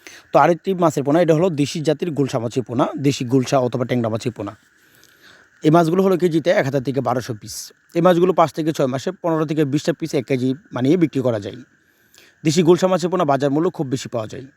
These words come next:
তো তৃতীয়ত যে মাছটি দেখাবো এটি হলো অরিজিনাল থাই জাতীয় পাঙ্গাস মাছের পোনা, যেটা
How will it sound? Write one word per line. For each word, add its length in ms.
তো 100
তৃতীয়ত 380
যে 140
মাছটি 220
দেখাবো 340
এটি 120
হলো 200
অরিজিনাল 440
থাই 160
জাতীয় 260
পাঙ্গাস 300
মাছের 220
পোনা, 220
যেটা 240